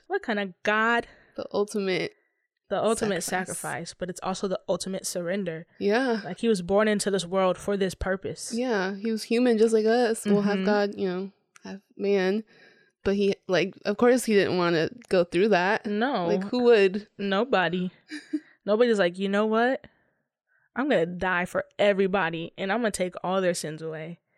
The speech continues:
Speaker 1: Because, you know what? Yeah, I like pain and I wanna die.
Speaker 2: Right.
Speaker 1: Like, nobody says that. Nobody's
Speaker 2: No.
Speaker 1: comfortable in the pain. But,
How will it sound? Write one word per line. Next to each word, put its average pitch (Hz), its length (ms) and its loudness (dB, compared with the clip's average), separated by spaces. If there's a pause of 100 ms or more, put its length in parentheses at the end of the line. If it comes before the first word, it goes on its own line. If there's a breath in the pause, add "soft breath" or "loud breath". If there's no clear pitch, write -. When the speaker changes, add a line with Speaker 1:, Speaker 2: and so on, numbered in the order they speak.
(240)
Speaker 1:
Because, 285 340 2
you 311 80 -2
know 320 140 2
what? - 400 0
Yeah, 185 360 -2
I 202 140 0
like 175 380 0
pain 190 280 -4
and 165 120 -2
I 175 80 0
wanna 160 260 0
die. 160 460 -8
Speaker 2:
Right. 190 320 0
Speaker 1:
Like, 202 120 0
nobody 214 440 2
says 190 320 -2
that. 156 180 -4
Nobody's 185 440 2
Speaker 2:
No. 202 60 -6
Speaker 1:
comfortable 185 380 -6
in 165 80 -6
the - 80 -12
pain. 185 320 -6
But, 170 220 -6